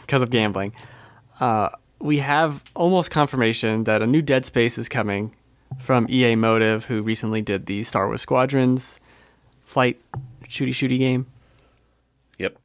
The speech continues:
Speaker 1: Um, I don't, I don't think we got, uh, confirmation if this is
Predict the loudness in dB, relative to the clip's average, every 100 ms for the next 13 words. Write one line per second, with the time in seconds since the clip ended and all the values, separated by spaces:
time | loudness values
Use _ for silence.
0 | _ _ _ _ _ _ _ _ _ -2
1 | 0 0 0 -2 -6 -10 -8 -4 -2 0
2 | 0 0 -2 -6 -2 -2 0 0 2 2
3 | 2 2 0 -2 -2 0 -2